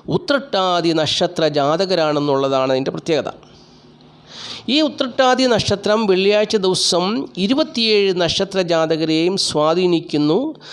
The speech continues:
അപ്രകാരം ഈ ഉത്രട്ടാതി നക്ഷത്രത്തിൻ്റെ സ്വാധീനം കൊണ്ട് കുറേ നാളുകാരുടെ ജീവിതത്തിൽ അനുകൂലമായ അനുഭവങ്ങൾ വന്നു ചേരുമെന്നാണ് ജ്യോതിഷം പറയുന്നത്.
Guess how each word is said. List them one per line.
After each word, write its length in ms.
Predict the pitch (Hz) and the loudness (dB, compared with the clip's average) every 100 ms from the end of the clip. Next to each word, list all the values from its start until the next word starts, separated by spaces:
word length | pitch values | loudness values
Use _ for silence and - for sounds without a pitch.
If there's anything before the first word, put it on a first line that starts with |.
| - - | -16 -8
അപ്രകാരം 720 | 226 - 226 208 196 196 214 254 | -6 0 0 2 2 2 0 -2
ഈ 240 | 175 214 | -2 -2
ഉത്രട്ടാതി 640 | 240 175 220 208 220 220 | -2 -4 -4 0 0 2
നക്ഷത്രത്തിൻ്റെ 760 | 226 202 - 202 196 190 190 185 | 2 0 0 -2 -4 -4 -2 -2
സ്വാധീനം 640 | 175 165 156 165 190 196 180 | 0 0 2 2 2 2 0
കൊണ്ട് 560 | 156 143 139 143 196 | 0 0 -2 -2 -4
കുറേ 480 | - - 196 254 277 | -10 -6 0 2 2
നാളുകാരുടെ 680 | 269 226 226 220 214 214 208 | 2 2 2 2 2 2 0
ജീവിതത്തിൽ 600 | 185 202 196 190 196 190 | -2 -2 0 0 0 0
അനുകൂലമായ 720 | 175 180 196 202 196 185 185 | 2 2 2 2 2 2 2
അനുഭവങ്ങൾ 760 | 185 170 156 175 185 185 185 175 | 2 0 0 0 2 2 2 2
വന്നു 260 | 151 185 | 0 0
ചേരുമെന്നാണ് 720 | 233 214 196 196 180 165 160 | 0 0 0 0 2 2 2
ജ്യോതിഷം 560 | 160 147 143 151 - 156 | 0 0 -2 -2 -2 -2
പറയുന്നത്. 720 | 147 131 135 131 127 131 113 | -2 0 0 0 0 0 -2